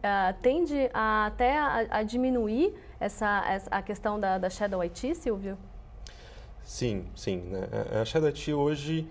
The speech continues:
Speaker 2: ela acaba sendo uma consequência, Silvia, de algumas necessidades imediatas de alguns departamentos. E o marketing trabalha nessa fronteira, né? Nessa vanguarda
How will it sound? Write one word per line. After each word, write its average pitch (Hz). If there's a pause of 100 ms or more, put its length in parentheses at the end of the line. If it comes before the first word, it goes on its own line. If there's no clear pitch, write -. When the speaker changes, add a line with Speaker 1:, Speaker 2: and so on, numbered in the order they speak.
(240)
Speaker 2:
ela 135
acaba 160
sendo 160
uma 151
consequência, 151
Silvia, 107
de 123
algumas 135
necessidades 120
imediatas 113
de -
alguns 101
departamentos. 110
E 135
o -
marketing 147
trabalha 123 (460)
nessa 104
fronteira, 110
né? 92
Nessa 95
vanguarda 101